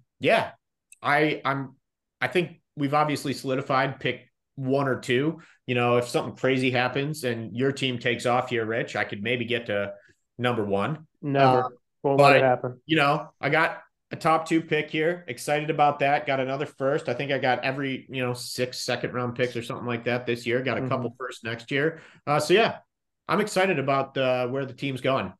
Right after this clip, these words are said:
Speaker 2: Good, good. And you selling, obviously?
Speaker 1: Yeah,
Speaker 2: Still
Speaker 1: yeah.
Speaker 2: selling?
Speaker 1: I'm always open for business, no matter
Speaker 2: Okay.
Speaker 1: what. Uh, as long as, like, as the deal makes sense, uh, for my future, um, then yeah, you know, if you want one of the building pieces, that's,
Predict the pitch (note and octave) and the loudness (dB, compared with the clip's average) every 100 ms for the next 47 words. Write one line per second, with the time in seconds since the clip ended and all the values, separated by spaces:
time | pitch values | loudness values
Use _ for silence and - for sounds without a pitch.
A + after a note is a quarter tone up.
0 | _ _ _ _ _ _ _ - E3+ A3 | _ _ _ _ _ _ _ 4 6 6
1 | - - - - F#3 E3+ E3+ E3+ - F#3 | 2 -16 -4 4 6 8 8 6 6 4
2 | A#3 A#3+ - _ C#3 C3+ C3+ - E3+ F3+ | 2 -2 -10 _ 2 4 2 -2 -6 -6
3 | _ _ _ _ _ G3 D4+ - F3 D#3+ | _ _ _ _ _ 2 4 6 4 6
4 | - - F#3+ - A#3 D4 E4 F#3 G#3+ F#3+ | 6 6 8 6 6 6 6 6 4 4
5 | E3 B2+ E3 F3 F#2+ D3 D3+ D#3 C#3+ D3+ | 0 2 2 0 -6 -6 -2 0 4 4
6 | G3 G3+ A3 _ - B2+ B2 B2 B2 C3 | 6 4 2 _ -4 0 0 0 -4 -2
7 | F#3+ C4+ A3 - - - C#3+ A#2+ - _ | 0 0 -2 -4 -12 -6 -2 -2 -6 _
8 | _ _ _ _ _ C#3+ B2+ B2 B2+ E3+ | _ _ _ _ _ -4 -2 -2 2 4
9 | F#3 E3 - - D3 G3+ - - B2+ A#2+ | 4 2 0 -2 -2 -2 -6 -8 0 0
10 | A2+ B2+ A2+ C#3+ F3 - A#2+ A#2+ F#3 A#3+ | 0 0 0 0 0 -2 -4 -2 -4 -4
11 | - _ _ _ C3+ C#3 D3 C#3 D3+ D3+ | -10 _ _ _ 0 2 2 2 0 0
12 | G3+ C4 - - _ _ C3 D3+ G3 C#3 | 0 0 -4 -14 _ _ -2 0 0 -2
13 | D3 D#3+ D#3+ D#3 B2 A#2+ C#3 F3 F3 D3+ | -2 -2 -2 -2 -2 -2 -2 -4 -6 -8
14 | - E3 E3+ C#3 F3 - - | -4 -6 0 0 0 -4 -14